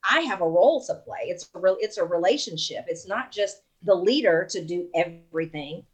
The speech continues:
I have a piece, you know, to play as well. And what I recognize now is that using my mouth is the most powerful weapon that I have as a believer. And that's what I think has really been,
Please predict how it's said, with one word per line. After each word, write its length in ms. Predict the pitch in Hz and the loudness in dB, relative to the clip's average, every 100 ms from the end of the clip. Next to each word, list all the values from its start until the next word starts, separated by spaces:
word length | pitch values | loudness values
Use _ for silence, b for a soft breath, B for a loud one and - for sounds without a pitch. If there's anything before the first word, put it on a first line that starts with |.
| _ - | _ -4
I 160 | 208 | 0
have 180 | 285 233 | 0 0
a 60 | 208 | -2
piece, 480 | - 202 - - 214 | -6 -16 -16 -18 -10
you 120 | 190 | -6
know, 140 | 175 175 | -4 -4
to 80 | 180 | -8
play 320 | - 170 165 | 0 0 0
as 180 | 165 160 | -2 0
well. 340 | 202 214 - | -2 -2 -4
And 100 | 170 | -6
what 140 | 175 196 | 0 0
I 100 | 180 | 2
recognize 680 | 175 196 185 170 170 160 | 2 0 -2 -8 -8 -8
now 500 | 165 214 269 156 165 b b b | -4 -2 -2 -4 -8 b b b
is 260 | 196 190 170 | -4 -4 -2
that 400 | 185 175 165 - _ _ | -2 0 -2 -8 _ _
using 480 | 175 214 269 247 208 | -8 -2 2 2 0
my 200 | 185 175 - 170 | 0 -2 -2 -8
mouth 720 | 170 170 202 381 427 - _ _ _ | -4 0 0 -2 -4 -16 _ _ _
is 160 | 208 196 | 0 2
the 220 | 202 196 _ | 0 0 _
most 460 | 185 185 - - _ | -2 -2 -4 -14 _
powerful 580 | 240 226 233 226 226 180 | 0 2 2 0 -2 2
weapon 400 | 185 185 175 165 | 2 2 -4 -2
that 120 | 165 | -2
I 160 | 160 160 | 0 -2
have 460 | 156 170 165 147 - - - | -2 -2 0 -2 -6 -10 -4
as 200 | 151 151 | -4 -4
a 60 | |
believer. 540 | 143 135 160 151 82 - | -8 -6 -6 -6 -10 -10
And 140 | 160 | -4
that's 320 | 170 233 - - | -2 -2 -4 -8
what 120 | 185 | -4
I 100 | 175 | -4
think 220 | 165 190 - | -6 -10 -10
has 200 | 160 160 160 | -10 -10 -6
really 260 | 180 175 | 0 0
been, 360 | 170 165 160 | 0 -2 -4